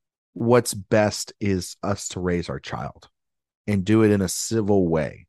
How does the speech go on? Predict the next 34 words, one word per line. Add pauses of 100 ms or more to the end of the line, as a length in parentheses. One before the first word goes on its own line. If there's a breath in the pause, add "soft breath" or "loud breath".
(340 soft breath)
And
so
therefore,
you
know,
my
parents,
they
still
talk
all
the
time
and
everything.
And
it's, (420 soft breath)
you
know,
it's
never
been, (480)
um, (680)
there's
never
been
the
estrangement
that
Spielberg
has
with
his
family.